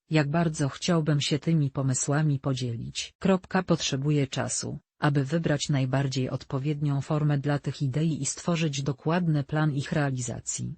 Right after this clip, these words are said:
W tej chwili już wiem, że mój proces zmiany toru dobiegł końca. Przynajmniej ten konkretny proces. Nigdy nie wiadomo, czy za jakiś czas znów to nie nastąpi. Uśmiech. Dopuszczam taką możliwość i wydaje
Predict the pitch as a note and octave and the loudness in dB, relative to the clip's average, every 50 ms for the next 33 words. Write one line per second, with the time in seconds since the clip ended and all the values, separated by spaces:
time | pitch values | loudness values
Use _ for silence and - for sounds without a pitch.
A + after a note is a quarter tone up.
0 | _ - - - G#3+ A3+ G#3 - - - F#3 F#3 F3+ F3 D3+ D3+ D3 D3+ C3+ C#3+ | _ -8 0 2 2 2 2 0 -2 0 2 4 4 4 2 2 0 0 -2 0
1 | C#3 B2+ B2 C3+ E3 F3+ - _ _ - D3+ C#3+ D#3+ D#3 D3+ D#3 D#3+ D#3 - D3 | 0 0 0 0 -2 -4 -4 _ _ -8 -4 0 2 2 4 4 2 2 2 0
2 | D#3+ E3 - - D#3+ C#3+ C#3 C#3+ C3+ C#3 D3 D#3+ E3 E3 D3+ C#3+ - D3 C#3 C#3+ | 0 0 0 0 -2 0 0 -2 0 2 4 4 4 4 4 2 0 0 0 0
3 | D3 C3 C3+ C3+ C3 C3+ C3+ C3+ C#3 C#3+ C3+ - B2 A#2+ A#2+ A#2 A2+ - - - | 0 2 2 2 2 2 2 2 0 -2 -6 -4 -4 -4 -4 -4 -6 -6 -8 -8
4 | A2+ C#3+ - _ - - - E3+ F#3 G#3+ A#3 A3+ A3 G3 E3+ D3+ C#3 - D#3 D3+ | -8 -8 -8 _ -2 2 4 6 6 8 8 8 8 6 6 4 2 2 0 0
5 | C#3+ - - C#3+ C3+ - D#3 E3 E3+ - D#3 C#3+ C3+ - - A#2+ A2+ A2 - - | 0 0 0 0 0 0 0 -2 0 0 0 0 0 -2 -2 -4 -4 -4 -4 -4
6 | - A2 A#2 - - - _ _ _ - E3+ E3+ F#3 F#3+ F#3+ F3 E3 D3+ C3+ C3 | -4 -4 -4 -6 -8 -10 _ _ _ 4 4 6 6 4 4 2 2 2 2 2
7 | C3 B2 B2 C3 B2 A#2+ A#2+ C3+ E3+ G3+ A3 - _ _ - - E3+ D3+ D3 D3 | 0 0 0 0 0 0 0 0 0 0 -2 -4 _ _ -2 0 0 2 2 2
8 | C#3+ C#3 C3+ C3+ - - C#3 - - - E3+ F3 F3 D#3+ C#3 C#3 C#3+ C#3 C3+ - | 2 0 0 -2 -4 -6 -4 -4 -2 0 0 0 0 0 2 2 2 2 0 -2
9 | - - C#3+ C#3+ C#3+ C#3+ C#3 C3+ C3+ - - - D#3 D#3 D3+ - - D3+ D#3 D#3+ | -4 -2 0 2 2 2 2 0 0 -2 -2 -2 0 0 0 -2 -4 -4 -2 -2
10 | - - - D#3+ D3 C#3+ C#3 C3+ C3+ - - E3+ - - - - C3 C3 C3 - | 0 2 2 2 2 2 0 -2 -2 -2 -2 -6 -6 -4 -4 -2 -2 -2 0 0
11 | D#3+ E3 - - D3 C#3 C#3 C3+ C3 C3 C3 D3+ E3+ E3+ F3 E3 - - - - | -2 -2 0 0 2 2 2 2 2 0 0 0 0 0 0 0 -2 -2 -4 -4
12 | C#3 C#3 C3+ B2+ A#2 A#2 A#2 A2+ A2 A2 G2 - | -2 -2 -2 -2 -2 -6 -6 -6 -6 -6 -8 -8